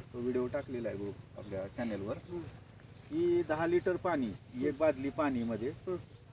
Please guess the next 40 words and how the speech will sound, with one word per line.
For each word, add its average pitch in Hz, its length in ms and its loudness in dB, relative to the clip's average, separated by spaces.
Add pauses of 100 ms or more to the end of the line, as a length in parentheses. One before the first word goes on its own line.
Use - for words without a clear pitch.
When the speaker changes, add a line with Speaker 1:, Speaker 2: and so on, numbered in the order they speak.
Speaker 1:
अर्धा 139 260 2
लिटर 147 240 2 (100)
आमला 131 220 0 (540)
द्रावण 147 380 6
करून, 151 320 2 (260)
आळं 139 220 4
करून 151 340 2
ओतायचं. 151 540 -2
Speaker 2:
हं. 175 60 -8 (220)
Speaker 1:
त्यांची 160 260 -2
दोन 170 500 0
झाडं 165 220 4
यशस्वी 143 480 0
झालेली 110 340 2
आहेत, 98 180 -6
मर 131 200 2
लागलेली 139 460 4
झाडं 135 240 2
सुद्धा 120 220 -4
फुटलेली 107 480 -6
आहेत. - 220 -10 (540)
तर 170 60 0
आपण 196 420 2
तसा 202 240 4
एखादा 190 220 4
प्रयोग 190 360 4
करून 196 180 4
Speaker 2:
तर, - 20 0
Speaker 1:
बघा. 196 320 4
Speaker 2:
हा, 226 420 6 (120)
तसं 220 240 0
तुमचं 233 400 -6
म्हणताय 240 300 -4
तसं 226 220 -6
ना, 180 260 -2
एसके 214 340 -2
बायोटिकचं 240 460 -2
एक 233 120 -2
औषध 214 280 -2
आहे. 147 100 -6